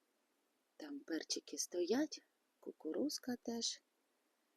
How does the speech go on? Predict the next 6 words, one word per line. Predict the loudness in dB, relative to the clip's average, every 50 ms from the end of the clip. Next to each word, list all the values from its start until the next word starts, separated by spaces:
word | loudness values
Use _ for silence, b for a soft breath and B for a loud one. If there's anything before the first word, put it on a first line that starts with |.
| _ _ _ _ _
Пару | _ 4 4 4 4 4
штучок, | 2 0 0 0 -2 0 0 0 0 0 0 -2
остальна | -4 -2 -2 -2 -2 -2 -2 -4 -4
в | -6
мене | -8 -12 -16 -20 -20 -20
вдома. | -16 -4 0 0 0 0 -4 -10 -20 -20